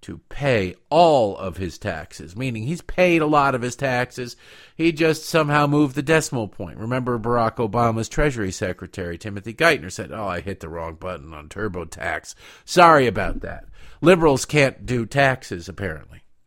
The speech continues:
While wiping out his liability does not preclude criminal charges against him, the payment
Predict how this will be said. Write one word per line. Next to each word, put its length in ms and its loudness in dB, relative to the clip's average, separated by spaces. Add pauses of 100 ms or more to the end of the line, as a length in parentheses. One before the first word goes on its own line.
(520)
While 200 8
wiping 480 6
out 400 4
his 420 0
liability 600 0
does 160 -4
not 240 -2
preclude 920 0
criminal 440 -4
charges 580 -6
against 460 -12
him, 100 -8
the 100 -6
payment 540 -4